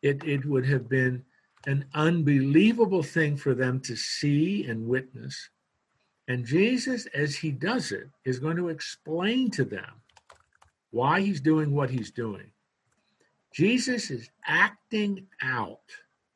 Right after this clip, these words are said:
Isaiah fifty-three. He's acting out the servant of Yahweh, which is the theme of Isaiah fifty-three.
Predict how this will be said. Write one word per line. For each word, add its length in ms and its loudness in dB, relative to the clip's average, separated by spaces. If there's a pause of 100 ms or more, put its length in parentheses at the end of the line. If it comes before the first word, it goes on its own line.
(300)
Isaiah 760 0
fifty-three. 840 -6 (1300)
He's 300 -4 (180)
acting 720 0 (100)
out 380 -4 (1160)
the 100 -4
servant 840 0 (400)
of 140 -8
Yahweh, 640 -6 (320)
which 220 -10
is 280 -8
the 100 -10
theme 580 0
of 160 -6
Isaiah 500 -4 (100)
fifty-three. 760 -12